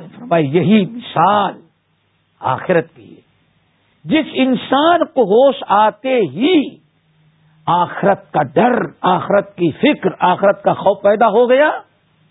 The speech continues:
تو، تو اسی وقت سے آخرت کی تیاری شروع کر دیتا ہے۔ جنت سے بچنے وا-، جہنم سے بچنے والے اعمال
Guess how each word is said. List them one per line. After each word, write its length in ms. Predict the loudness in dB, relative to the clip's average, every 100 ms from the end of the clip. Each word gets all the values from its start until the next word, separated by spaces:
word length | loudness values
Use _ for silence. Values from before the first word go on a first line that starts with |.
| _ _ _ _ _ _ _ _ _
تو، 140 | -2 0
تو 240 | 0 2
اسی 280 | 0 2 2
وقت 280 | 2 0 -2 0
سے 180 | 2 2 0
آخرت 600 | 0 2 2 0 0 0 -2
کی 120 | -2
تیاری 480 | 0 0 2 2 0 -4
شروع 180 | -16 -18
کر 160 | -20 -20
دیتا 240 | -20 _
ہے۔ 260 | _ _ _ _ _ _ _ _ _ _ _ _
جنت 500 | -2 0 2 0 2
سے 100 | 0
بچنے 360 | 0 0 0 2
وا-، 300 | 0 -2 -2
جہنم 360 | 0 0 0 0
سے 80 | 0
بچنے 320 | 0 -2 0
والے 300 | 2 2 0 0
اعمال 560 | -2 -2 0 0 0